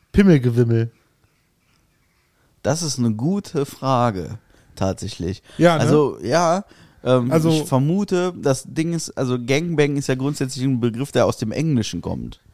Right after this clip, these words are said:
Speaker 1: Ja.
Speaker 2: Ne? Also, das ist jetzt nicht deutsch, ne? Also, nur um das nochmal so. Und man muss auch differenzieren: der, der geneigte Deutsche,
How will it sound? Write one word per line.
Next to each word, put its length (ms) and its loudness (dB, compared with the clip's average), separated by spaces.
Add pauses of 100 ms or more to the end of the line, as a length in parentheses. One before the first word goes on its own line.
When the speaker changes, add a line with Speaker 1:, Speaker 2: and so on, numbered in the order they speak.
(300)
Speaker 1:
Ja. 460 2
Speaker 2:
Ne? 300 2
Also, 400 4 (220)
das 180 -2
ist 140 -4
jetzt 360 -2
nicht 400 -2
deutsch, 440 2 (140)
ne? 260 -2 (100)
Also, 380 -2
nur 140 -2
um 120 0
das 100 0
nochmal 600 -2
so. 240 -4 (220)
Und 80 -2
man 140 4
muss 140 -2
auch 280 0
differenzieren: 1300 -6 (320)
der, 300 4
der 220 0
geneigte 520 2
Deutsche, 640 0